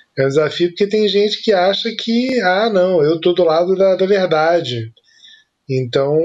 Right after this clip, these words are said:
eu não tenho que falar de forma atraente pra me nivelar a galera das redes sociais." E tá errado, a gente tem que tá falando ali nas redes sociais.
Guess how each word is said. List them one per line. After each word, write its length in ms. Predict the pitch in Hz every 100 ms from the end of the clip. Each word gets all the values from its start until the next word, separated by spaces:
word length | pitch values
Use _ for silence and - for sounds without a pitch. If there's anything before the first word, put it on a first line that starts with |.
| 170
eu 80 | 165
não 180 | 175 180
tenho 280 | 175 180 196
que 240 | 190 160 151
falar 540 | - 151 143 147 147
de 100 | 143
forma 320 | 143 151 147
atraente 640 | 147 156 139 139 151 175 -
pra 100 | 180
me 140 | 175
nivelar 720 | 180 175 190 170 156 156 185
a 60 | 196
galera 420 | 196 175 165 170
das 160 | 175 160
redes 220 | 170 175
sociais." 600 | 185 175 208 165 156 123 - _ - - - _
E 120 | 170
tá 160 | 190 233
errado, 480 | 240 233 240 247 151 117
a 40 | 117
gente 240 | 131 135
tem 180 | - 160
que 240 | 165 208
tá 240 | - 180 196
falando 500 | 202 233 175 185 214
ali 280 | 208 170 190
nas 160 | 170
redes 200 | 147 147
sociais. 520 | 143 127 131 117 113